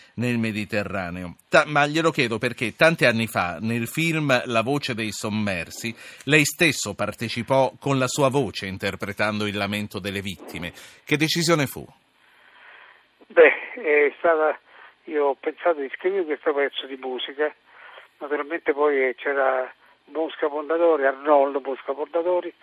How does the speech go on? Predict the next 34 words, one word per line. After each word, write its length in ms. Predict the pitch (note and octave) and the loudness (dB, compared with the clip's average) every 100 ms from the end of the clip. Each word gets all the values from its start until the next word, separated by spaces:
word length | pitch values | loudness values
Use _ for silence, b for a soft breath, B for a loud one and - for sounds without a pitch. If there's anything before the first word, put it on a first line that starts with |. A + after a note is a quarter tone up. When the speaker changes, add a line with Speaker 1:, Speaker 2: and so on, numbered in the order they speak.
| B B _ | B B _
Speaker 2:
che 120 | - | 0
ha 20 | |
pensato 460 | - D#3 - E3 D3+ | 0 -2 4 4 6
di 80 | C#3+ | 4
far 200 | D3+ C#3+ | 4 2
diventare 460 | D3 D3+ - D#3+ | 0 -2 2 2
un 80 | C#3 | 0
prodotto 480 | - D3+ D#3 - C#3+ B B - | -6 -2 -2 -2 -8 B B -14
discografico 880 | F#3 - E3+ D#3+ C#3 B2+ C#3+ D3 C#3+ B B | -10 -4 0 6 6 6 2 -6 -6 B B
che 100 | - | -8
mi 60 | D3 | -4
ha 60 | |
fatto 240 | C#3 D#3 D3 | -2 -4 -6
molto 240 | D3 C#3 | -8 -6
piacere. 560 | C#3 C3 D3 C#3+ C3+ - _ b b b - | -6 -6 -6 -6 -8 -14 _ b b b -12
È 80 | D3+ | -2
nato 240 | D#3+ D#3+ | 0 0
così, 340 | D3+ C#3+ E3 - _ b b b _ | -2 -2 -6 -8 _ b b b _
quasi 300 | D#3+ D3+ - | 4 4 0
per 160 | D3+ | -6
caso. 340 | - E3 C3+ C#3 | 2 2 2 -2
Io 160 | F#3 | -4
volevo 280 | E3 E3 E3+ | 0 0 0
fare 340 | E3 F3+ F3 E3 | 0 0 0 0
qualcosa 640 | D#3 D3 F#3 F#3+ F#3 G3+ - B B | -4 -2 0 2 0 -8 -12 B B
e 140 | G4+ | -8
lui, 340 | F4 F4+ F#4 F#4 b b b | -6 -4 -4 -4 b b b
ah, 220 | - - G3+ | -16 -14 -16
l'ha 200 | G#3+ D#3+ D3+ | -2 -2 0
voluta 440 | D#3 D#3+ E3 D3 - b b _ _ _ _ _ _ _ _ _ _ | -2 -2 -2 -4 -4 b b _ _ _ _ _ _ _ _ _ _
portare 580 | E3+ F3+ - F#3 F3 E3+ | -10 -10 -2 2 2 0
su 140 | - | -4
un 120 | E3 D3+ | -8 -6
disco. 460 | D3+ C3 - - | -8 -8 -10 -12